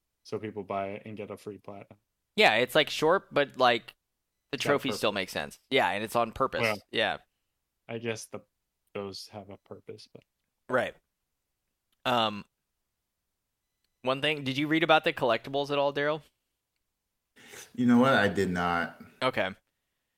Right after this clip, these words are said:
Speaker 2: Interesting. Yeah, I, just 'cause wh-, I'm, you know, again, when you were talking about it, I just had the list open, uh, just so I could, you know, follow
Speaker 1: Mm.
Speaker 2: along with you. And one of the forum posts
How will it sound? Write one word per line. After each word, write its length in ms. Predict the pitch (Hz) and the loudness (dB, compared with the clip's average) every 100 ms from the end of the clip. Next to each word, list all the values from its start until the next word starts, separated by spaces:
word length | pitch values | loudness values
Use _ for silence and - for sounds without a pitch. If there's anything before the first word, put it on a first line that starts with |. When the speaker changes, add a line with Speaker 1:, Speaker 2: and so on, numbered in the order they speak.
| _ _ _ _ _ _ _ _ - | _ _ _ _ _ _ _ _ -4
Speaker 2:
Interesting. 520 | 127 123 - 98 95 | -2 -4 -4 -6 -6
Yeah, 320 | 117 131 107 98 | 0 2 2 0
I, 140 | 120 135 | -2 -2
just 540 | 131 139 147 165 - | -4 0 2 2 2
'cause 200 | 180 165 | 2 2
wh-, 180 | 135 147 | 0 -4
I'm, 260 | 135 139 147 143 | 0 0 0 -2
you 100 | 131 | 0
know, 240 | 107 110 - | -2 -4 -2
again, 260 | 123 117 | 0 0
when 120 | 117 127 | -2 -2
you 80 | |
were 40 | 127 | 2
talking 240 | 147 139 | 4 4
about 160 | 131 120 | 4 2
it, 40 | |
I 40 | 117 | 2
just 120 | 113 | 0
had 120 | 131 | -2
the 100 | 107 | 0
list 260 | 113 120 135 | -4 -2 0
open, 460 | 139 143 139 139 - | 0 -2 -6 -10 -10
uh, 260 | 113 110 107 | -4 -2 -2
just 160 | - | -4
so 80 | - | -2
I 80 | 113 | -2
could, 220 | 110 104 - _ | -2 -12 -20 _
you 80 | 104 | -10
know, 220 | 95 90 _ _ _ _ _ _ - | -8 -10 _ _ _ _ _ _ 2
follow 220 | 120 110 | 2 2
Speaker 1:
Mm. 20 | |
Speaker 2:
along 200 | 104 110 | -2 -4
with 120 | 127 | -4
you. 160 | 156 165 | -2 0
And 220 | 120 104 - _ _ _ | -2 -6 -16 _ _ _
one 160 | 143 165 | 2 4
of 40 | |
the 80 | 147 | 2
forum 340 | - 156 156 | 4 4 4
posts 380 | 147 135 127 - | 4 2 2 -8